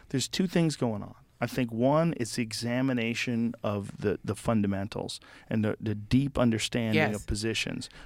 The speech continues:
Speaker 1: But I also think there's something about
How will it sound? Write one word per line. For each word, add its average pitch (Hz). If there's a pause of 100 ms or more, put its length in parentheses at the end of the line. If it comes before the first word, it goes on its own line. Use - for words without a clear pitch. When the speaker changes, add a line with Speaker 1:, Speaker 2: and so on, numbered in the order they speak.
Speaker 1:
But 107
I 107
also 170
think - (640)
there's 113
something 151
about 110